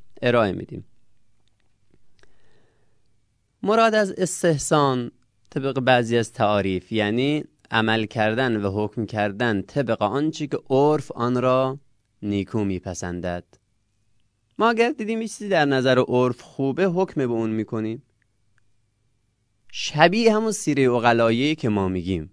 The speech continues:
منتها ما در حجیت سیره عقلا شرط گذاشته بودیم که متصل به زمان معصوم باشه،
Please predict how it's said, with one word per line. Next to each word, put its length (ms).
منتها 300
ما 180
در 200
حجیت 460
سیره 400
عقلا 480
شرط 520
گذاشته 500
بودیم 360
که 80
متصل 560
به 100
زمان 400
معصوم 500
باشه، 460